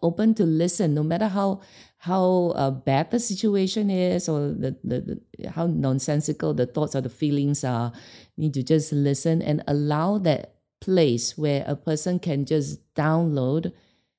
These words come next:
and not have, not pass judgment, right? And, and I think that that's a good place to start. It's just that when we want to talk to our, our kids, uh, children may have a lot of all these things that they think about, believe, and,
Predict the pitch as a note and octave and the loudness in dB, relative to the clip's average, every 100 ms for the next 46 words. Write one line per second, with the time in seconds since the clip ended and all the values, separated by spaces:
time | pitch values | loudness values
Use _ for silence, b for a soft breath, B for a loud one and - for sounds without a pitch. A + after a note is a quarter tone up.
0 | _ _ _ D3 D3 D3+ E3 D#3 D3+ - | _ _ _ -2 0 2 0 0 -4 -4
1 | F3+ E3+ - - F3 C#3+ - D3+ B2+ - | -2 -2 -2 -4 -4 -4 -4 -4 -2 -4
2 | - B2+ C3 - _ _ _ _ - C#3 | -4 -4 -4 -10 _ _ _ _ -8 -6
3 | C#3+ - _ _ _ _ D3 C#3+ C#3 - | -6 -10 _ _ _ _ -2 0 -2 -4
4 | - D3 D3 C#3+ D3 F3+ D#3+ D3+ D3 C#3 | -2 -2 0 -2 0 2 2 2 0 0
5 | C3+ D#3 - C#3+ C#3 - C3 - - C#3 | -2 -2 -2 -2 -2 -4 -2 -2 -2 -6
6 | - E3+ A3 A#3 F3 D#3+ D#3+ F3 F3+ E3+ | -4 -2 0 2 2 2 2 0 0 0
7 | C#3+ - - - C#3+ - C3+ C3+ - B2+ | -2 -6 -4 -2 -2 0 0 -2 -4 -6
8 | C3+ - - - - b b b b - | -6 -4 -6 -6 -10 b b b b -4
9 | - - - - F#3+ F#3 G#3+ G#3+ G3 F#3 | -2 -2 -6 -2 2 4 4 4 4 2
10 | F3+ - D#3+ E3 D#3 D#3 - - D3+ D#3+ | -2 -2 0 2 2 0 -2 0 2 4
11 | F#3+ E3+ - - F3+ F3+ G3 G3+ G3 F#3+ | 4 2 0 -6 -2 0 2 2 0 -2
12 | - - - _ _ _ _ _ _ _ | -6 -12 -18 _ _ _ _ _ _ _
13 | - F#3 F#3 F3 D#3 - D3 - F3+ F3 | 0 4 4 2 2 0 -4 0 0 2
14 | D#3+ D#3 D3 - D#3 D3 E3+ E3+ F3 D3 | 2 2 2 2 2 2 2 0 0 2
15 | B2+ | 2